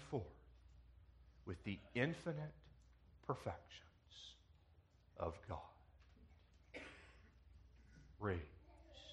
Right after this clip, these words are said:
on the third day by the glory of the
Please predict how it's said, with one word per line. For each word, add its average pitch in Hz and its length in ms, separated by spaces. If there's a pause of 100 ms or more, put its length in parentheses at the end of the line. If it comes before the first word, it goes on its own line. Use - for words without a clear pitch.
(640)
on 85 120
the 80 160
third 101 260
day 80 220 (1200)
by - 100
the 92 80
glory 90 400
of 90 140
the 92 80